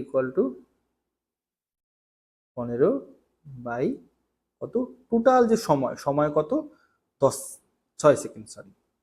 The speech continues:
এত meter per second, ভাগ করলে থাকছে টু পয়েন্ট ফাইভ meter per second। আচ্ছা, যদি টোটাল অতিক্রান্ত দূরত্ব চাইতো,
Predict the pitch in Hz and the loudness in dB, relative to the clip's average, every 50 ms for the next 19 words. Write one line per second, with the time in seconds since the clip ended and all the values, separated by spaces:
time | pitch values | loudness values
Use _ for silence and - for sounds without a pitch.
0 | _ _ _ _ _ _ _ _ _ _ _ 120 117 - _ - 185 151 120 110 | _ _ _ _ _ _ _ _ _ _ _ -20 -20 -16 _ -10 -8 -8 -8 -10
1 | - 120 117 113 - - 139 - - - 107 - 107 95 92 _ _ _ _ _ | -10 -10 -12 -10 -8 -10 -10 -10 -10 -12 -14 -14 -16 -20 -20 _ _ _ _ _
2 | _ _ _ _ _ _ 127 127 123 123 - - 143 143 139 143 143 131 - - | _ _ _ _ _ _ -6 -6 -6 -2 0 2 2 2 2 0 -4 -6 -4 -4
3 | - 254 247 - - - 117 - - 131 123 127 127 123 - - 147 214 139 - | -4 -4 -4 -6 -8 -8 -8 -6 -4 -4 -4 -4 -4 -6 -2 0 0 0 0 -2
4 | - - _ _ _ _ _ _ _ _ _ _ _ _ _ _ _ _ _ _ | -10 -18 _ _ _ _ _ _ _ _ _ _ _ _ _ _ _ _ _ _
5 | - 110 107 107 107 - - 120 123 127 135 - 147 175 - - - _ - - | -20 -20 -18 -18 -18 -14 -12 -12 -12 -10 -6 -4 -4 -4 -4 -6 -14 _ -20 -20
6 | - - 113 - - - _ _ _ _ _ _ _ _ _ _ _ _ _ _ | -18 -16 -16 -18 -20 -20 _ _ _ _ _ _ _ _ _ _ _ _ _ _
7 | _ _ _ - 113 107 - - - 117 - - _ _ _ _ _ _ _ - | _ _ _ -10 -10 -10 -10 -12 -12 -12 -14 -16 _ _ _ _ _ _ _ -8
8 | 135 127 120 143 147 143 151 196 247 294 285 - - - - _ _ _ _ _ | -8 -2 2 2 2 4 4 4 6 6 4 2 -2 -10 -14 _ _ _ _ _
9 | _ _ _ _ _ _ _ _ _ _ _ _ _ - 156 156 156 - 185 208 | _ _ _ _ _ _ _ _ _ _ _ _ _ 0 0 2 4 6 6 6
10 | 240 254 233 - - _ _ _ _ _ _ _ _ _ - - - - - - | 6 2 -2 -10 -14 _ _ _ _ _ _ _ _ _ -4 -2 -2 -2 -2 -4
11 | 214 202 - - - 208 202 202 196 196 - 247 285 311 294 - - _ _ _ | -6 -6 -6 -2 0 2 2 2 0 -2 0 0 0 0 0 -4 -12 _ _ _
12 | _ _ _ _ - 135 151 175 175 170 - - 151 143 131 120 117 117 - 202 | _ _ _ _ -4 0 4 4 4 4 2 -2 -2 -2 -2 -4 -4 -2 -2 -2